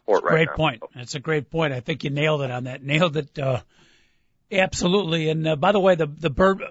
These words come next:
Speaker 2: well, I don't wanna get off into that, but, um, eight
Speaker 1: But
Speaker 2: o'clock
Speaker 1: people
Speaker 2: tonight.
Speaker 1: should watch that Larry Bird, Magic Johnson
Speaker 2: Well,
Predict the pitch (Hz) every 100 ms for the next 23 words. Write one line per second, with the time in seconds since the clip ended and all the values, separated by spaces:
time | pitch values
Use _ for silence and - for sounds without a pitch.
0 | - 151 147 127 123 113 107 101 104 107
1 | 110 107 - 131 - 135 - _ _ _
2 | _ _ _ - 233 294 247 240 190 175
3 | 165 175 185 - 165 165 170 160 165 170
4 | 165 175 165 170 143 165 165 190 202 214